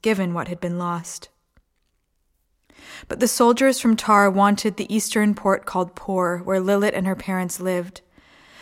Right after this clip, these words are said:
and to secure it at the end of the first month of their rule, they took possession of every last residence, killing anyone who didn't flee.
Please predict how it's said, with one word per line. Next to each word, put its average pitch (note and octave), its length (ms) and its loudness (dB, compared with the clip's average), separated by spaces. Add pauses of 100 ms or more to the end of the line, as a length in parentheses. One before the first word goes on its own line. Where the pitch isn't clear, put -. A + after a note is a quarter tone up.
(160)
and G#3+ 120 2
to A3+ 80 2
secure B3+ 440 4
it A#3+ 160 4
at G#3+ 120 -4
the A3 120 -4
end A3 200 4
of G#3 80 0
the G3 100 0
first A3 400 0
month G3+ 240 2
of F3+ 140 -6
their F#3+ 180 2
rule, F#3 300 0
they F3+ 140 0
took - 280 -4
possession G3 460 -2
of F#3 160 -4
every G#3+ 280 2
last F#3 400 0
residence, F3 580 -6
killing G#3 460 0 (300)
anyone A3+ 460 4
who G3 140 -2
didn't G3+ 340 0
flee. E3 440 -8